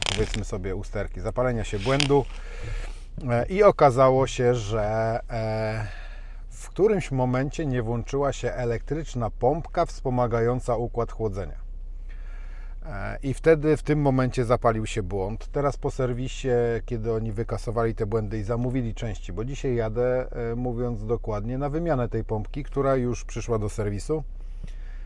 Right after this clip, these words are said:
Więc około dwóch godzin ma to potrwać, więc jadę na tą wymianę, bo jutro już chcemy ruszać, e, z przyczepą.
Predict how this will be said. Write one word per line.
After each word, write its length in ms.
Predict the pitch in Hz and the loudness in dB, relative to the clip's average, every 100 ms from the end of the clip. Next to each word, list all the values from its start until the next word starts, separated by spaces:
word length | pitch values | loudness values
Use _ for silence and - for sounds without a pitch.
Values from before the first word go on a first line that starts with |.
| - | -6
Więc 180 | 123 120 | -6 -4
około 280 | 123 135 127 | 0 2 2
dwóch 200 | 117 127 | 2 2
godzin 280 | 127 113 120 | 2 2 2
ma 120 | 117 | 0
to 100 | - | 0
potrwać, 420 | 113 117 131 123 | 0 0 0 0
więc 180 | 120 113 | 0 0
jadę 220 | 123 117 | 2 2
na 100 | 113 | 0
tą 180 | 104 107 | 0 -2
wymianę, 500 | 107 107 110 123 139 | 0 0 0 2 0
bo 180 | 113 110 | -2 0
jutro 280 | 117 120 113 | 0 0 0
już 160 | 101 - | -2 -2
chcemy 300 | - 110 107 | -2 -2 0
ruszać, 460 | 117 101 92 - - | -2 -4 -6 -8 -6
e, 280 | 110 104 101 | -4 -4 -4
z 80 | |
przyczepą. 540 | - 123 117 - 139 | -4 -2 -2 0 0